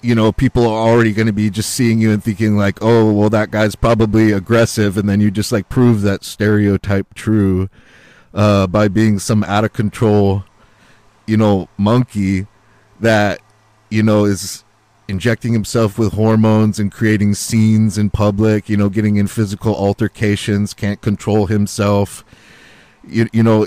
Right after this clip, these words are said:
it, it just makes you look like a complete, a complete fucking loser, dude. You don't wanna be that guy. Like, you do not wanna be that guy.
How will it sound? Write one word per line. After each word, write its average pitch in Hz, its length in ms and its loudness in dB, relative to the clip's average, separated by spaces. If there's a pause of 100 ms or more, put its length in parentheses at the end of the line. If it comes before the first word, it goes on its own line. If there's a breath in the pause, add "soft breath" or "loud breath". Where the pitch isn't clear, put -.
it, 113 220 -4
it 117 160 -2
just 135 280 -4
makes 151 300 -4
you 135 100 0
look 131 200 -2
like 117 180 -2
a 110 40 -10
complete, 127 720 -2 (1300 soft breath)
a 95 100 -10
complete 107 600 -4 (140)
fucking 82 500 -12
loser, 101 420 -4
dude. 85 380 -10
You 92 100 -12
don't 127 200 -2
wanna 107 200 -2
be 98 200 -4
that 78 200 -6
guy. 78 360 -14 (180)
Like, 87 220 -10 (140)
you 98 100 -10
do 90 140 -10
not 101 240 -4
wanna 98 180 -2
be 90 140 -6
that 85 160 -8
guy. 82 360 -8